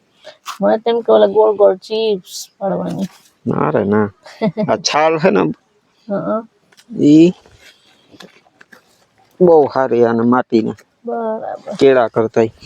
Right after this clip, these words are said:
Speaker 1: વાહ.
Speaker 2: એટલે આપણે છાલ હોતા મૂકીએ.
Speaker 1: મને એમ કે માટી થોડી ખોળી કરવાની હશે, એવું નથી કરવાનું?
Speaker 2: આવી રીતના આખા ખેતરમાં આપણે પાઈએ ને
Speaker 1: હમ.
Speaker 2: કેળાનું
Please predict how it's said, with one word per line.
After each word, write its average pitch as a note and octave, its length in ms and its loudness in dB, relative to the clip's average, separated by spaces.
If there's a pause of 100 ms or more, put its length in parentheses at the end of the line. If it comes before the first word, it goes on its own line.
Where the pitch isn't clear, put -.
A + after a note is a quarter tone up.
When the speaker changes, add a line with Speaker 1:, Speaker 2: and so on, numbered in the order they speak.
(160)
Speaker 1:
વાહ. A2+ 240 -6 (1000)
Speaker 2:
એટલે C#3+ 240 2
આપણે C3+ 220 2
છાલ C#3+ 280 0
હોતા A2 320 0
મૂકીએ. G#2+ 400 -2 (240)
Speaker 1:
મને A3+ 200 -2
એમ C#4 80 0
કે B3+ 120 -6
માટી A3 320 0
થોડી G3+ 240 -2 (120)
ખોળી A3 420 2
કરવાની F3 440 -4
હશે, F3 180 -8
એવું A3 160 -2
નથી A#3+ 200 -10
કરવાનું? C4 420 -4 (260)
Speaker 2:
આવી D3+ 200 2
રીતના E3 280 0
આખા C3+ 280 0
ખેતરમાં E3 540 0
આપણે E3 220 0
પાઈએ F#3+ 380 2
ને E3 140 -2 (180)
Speaker 1:
હમ. A3 400 -6 (320)
Speaker 2:
કેળાનું C3+ 480 2